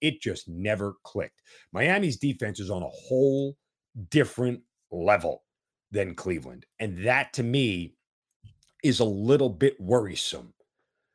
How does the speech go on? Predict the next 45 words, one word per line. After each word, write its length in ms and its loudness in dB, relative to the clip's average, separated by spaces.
that 320 -2
they 180 4
are 220 4
so 380 0
good 400 4
at 180 -2
shutting 360 0
the 80 -2
Hawks 260 0
down. 260 -2
I 60 -4
feel 260 0
like 220 0
this 180 -4
is 140 -6
a 80 -2
matchup 640 -4
nightmare 640 -6
for 280 4
Atlanta. 420 -6
So 340 4
much 380 0
so 400 -4
that 320 0
part 220 6
of 60 0
me 120 0
feels 300 0
like 160 4
they 120 0
almost 280 0
rushed 360 0
John 280 0
Collins 420 -6
back 460 -2
due 160 -4
to 60 -6
the 120 -10
Capela 340 -10
injury. 320 -10
I 40 -6
mean, 120 -2
think 300 -2
about 320 -2
this, 380 -8